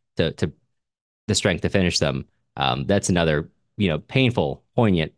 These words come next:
aspect of a relationship that I'm sure some of us, some people listening have had, right? I've, I've been in those moments. So just the ways in which he's, he writes these characters, we've already talked about it yesterday, but the weight of family,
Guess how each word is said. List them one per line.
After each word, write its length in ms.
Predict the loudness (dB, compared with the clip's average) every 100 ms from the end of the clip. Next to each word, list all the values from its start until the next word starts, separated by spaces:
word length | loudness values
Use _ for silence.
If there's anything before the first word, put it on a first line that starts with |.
| -2
aspect 400 | -2 0 -2 0
of 60 |
a 60 | 0
relationship 680 | 2 2 0 -2 -2 -2 -2
that 240 | -4 -4 _ -12
I'm 160 | -10 -6
sure 240 | -2 -2
some 280 | -2 -4 -2
of 60 | -2
us, 280 | -2 -6 -14 _ _ _
some 160 | -2 2
people 240 | 2 2
listening 520 | 2 2 0 0 0 0
have 140 | 0
had, 360 | 0 0 -2 -8 _ _ _ _ _
right? 240 | 0 0 0
I've, 200 | -2 0
I've 180 | 0 2
been 120 | 2
in 60 | 2
those 160 | 2
moments. 440 | 0 -2 -2 -6 -10 _ _ _ _ _ -2
So 160 | 0
just 320 | 2 0 -4 _ -2
the 80 |
ways 240 | 2 2 2
in 60 |
which 180 | 0 0
he's, 220 | 0 -2
he 160 | 0 -4 0
writes 240 | 0 0
these 140 | -2 -2
characters, 500 | -2 0 0 -2 -4 -18 _
we've 120 | 0
already 160 | 2 2
talked 200 | 0 0
about 160 | -2
it 40 | 0
yesterday, 460 | -2 -2 -2 0
but 320 | 0 -2 -4 -8 _ _ _
the 80 | 0
weight 240 | 2 0
of 100 | -2
family, 580 | -2 0 0 0 -2 -4